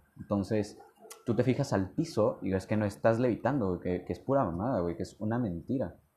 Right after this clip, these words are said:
Pero, ¿qué pasa cuando una mentira la cree la mayoría, sabes? O sea,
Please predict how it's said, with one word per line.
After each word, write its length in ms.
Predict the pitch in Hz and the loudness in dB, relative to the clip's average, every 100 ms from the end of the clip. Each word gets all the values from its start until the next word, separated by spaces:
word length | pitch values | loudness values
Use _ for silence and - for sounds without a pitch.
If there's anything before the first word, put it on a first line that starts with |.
| _ _ _ - _ _ _ _ _ | _ _ _ -20 _ _ _ _ _
Pero, 540 | 110 110 110 104 104 - | 6 10 12 12 10 4
¿qué 100 | 120 | 0
pasa 760 | - 113 - 95 90 - - _ _ _ _ _ _ _ _ | 6 4 4 0 0 0 -8 _ _ _ _ _ _ _ _
cuando 300 | - 104 104 | 2 6 6
una 200 | 101 101 | 6 4
mentira 800 | 123 101 85 113 120 87 90 - | 2 0 0 0 4 4 2 -2
la 160 | 92 90 | -2 0
cree 400 | - 98 104 - _ _ | 4 4 4 -4 _ _
la 120 | 98 | 2
mayoría, 600 | 95 87 82 90 92 69 | 2 2 4 4 4 0
sabes? 500 | - 82 95 143 - _ | -2 2 2 0 -10 _
O 100 | 95 | -4
sea, 480 | - 101 92 - | 4 6 6 2